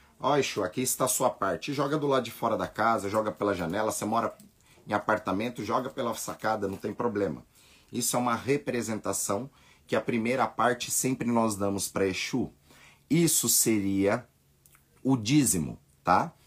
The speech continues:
O dízimo, que são os dez por cento, né, que se dá na igreja, na verdade, essa relação vem desde os tempos primordiais, dos tempos de, dos orixás, aonde dez por cento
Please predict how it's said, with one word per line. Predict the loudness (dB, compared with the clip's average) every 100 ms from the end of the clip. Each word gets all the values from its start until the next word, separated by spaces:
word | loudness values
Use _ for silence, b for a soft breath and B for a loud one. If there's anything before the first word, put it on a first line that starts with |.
| B B B
O | 0
dízimo, | 4 4 4 2 2 0
que | -2
são | -2 -2
os | 2
dez | 4 4 2
por | -2 -2
cento, | 0 2 2 0 -2
né, | -2 -4
que | -4
se | -6 -2
dá | 0 2
na | 0
igreja, | 0 0 2 2 0
na |
verdade, | 0 0 2 0 2
essa | 0 0
relação | 0 -2 -2 -2 -4 -6 B B B
vem | 0 2
desde | 4 4 2 0
os | -2
tempos | 0 -2 -2 -6
primordiais, | -4 0 0 2 4 4 4 0
dos | -2 -2
tempos | -2 -2 0 -2
de, | 2 0 0
dos | -4 0
orixás, | 2 2 0 0 0 -4 -10 B B B B
aonde | 2 4 2 -2
dez | 0 4 6 6 4 0
por | -2 -4
cento | -2 -2 -2 -2 -4 -6 -2 -2 -2